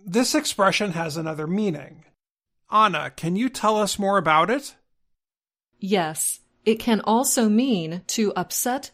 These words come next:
Speaker 2: the status quo, or the usual way that things happen.
Speaker 1: I can see how someone who likes to see things done a certain way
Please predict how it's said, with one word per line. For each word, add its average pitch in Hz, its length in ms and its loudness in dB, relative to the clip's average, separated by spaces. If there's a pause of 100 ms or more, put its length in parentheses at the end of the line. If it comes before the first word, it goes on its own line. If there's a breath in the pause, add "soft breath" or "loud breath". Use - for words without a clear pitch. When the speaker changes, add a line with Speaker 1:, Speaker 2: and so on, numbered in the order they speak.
(160)
Speaker 2:
the - 80 -6
status 185 480 -2
quo, 175 480 -2 (440)
or 226 360 2
the 185 120 -4
usual 240 600 -4
way 175 260 -2
that 170 240 -6
things 185 300 -4
happen. 165 560 -6 (1800)
Speaker 1:
I 160 180 0
can 285 220 -2
see 202 380 0
how 175 220 4
someone 175 520 0
who 160 260 -4
likes 160 440 -2
to - 180 -10
see 175 300 -2
things 160 420 -4
done 156 340 0
a 139 60 -6
certain 147 480 -4
way 151 540 0